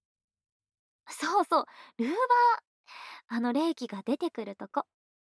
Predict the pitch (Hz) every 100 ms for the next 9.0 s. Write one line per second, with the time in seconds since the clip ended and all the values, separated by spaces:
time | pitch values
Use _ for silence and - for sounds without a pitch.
0 | _ _ _ _ _ _ _ _ _ _
1 | _ _ _ _ _ _ _ - 208 202
2 | - 247 247 208 214 285 339 427 453 453
3 | 254 214 - 214 208 _ _ _ _ _
4 | - 196 202 226 226 220 226 - 214 185
5 | 180 208 302 339 - 233 226 240 233 233
6 | 208 202 202 - 196 196 196 - - _
7 | _ _ _ _ _ _ _ _ _ _
8 | _ _ _ _ _ _ _ - 233